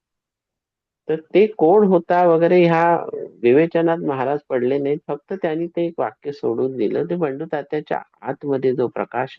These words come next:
पडला की अरे खरंच ही विपन्न अवस्था कुणामुळे आली? माझ्याच स्वतःच्या कर्मामुळे आली की नाही विपन्न अवस्था? मग महाराज त्याला म्हणतायत की आय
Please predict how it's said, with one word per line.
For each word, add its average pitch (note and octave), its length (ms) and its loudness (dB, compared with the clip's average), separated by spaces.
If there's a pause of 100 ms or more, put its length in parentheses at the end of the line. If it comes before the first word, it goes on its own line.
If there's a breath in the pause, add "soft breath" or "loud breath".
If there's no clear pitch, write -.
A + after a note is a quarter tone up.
(120)
पडला F2 300 -4 (560)
की C#3 60 0
अरे E3 240 0
खरंच F3 400 -4 (100)
ही F3 260 -2
विपन्न E3+ 520 -2
अवस्था B2+ 560 -6 (140)
कुणामुळे D#3+ 520 2
आली? F2 260 -6 (920)
माझ्याच B2 500 -2
स्वतःच्या C3 500 -4
कर्मामुळे A2 680 -2
आली G2 260 -4
की G#2+ 160 -10
नाही G2+ 180 -2
विपन्न F2+ 460 -6
अवस्था? D2+ 500 -20 (640)
मग F#3+ 140 4
महाराज D#3+ 440 2
त्याला C#3 280 2
म्हणतायत A2 500 0
की G3 280 0 (340)
आय F3 260 2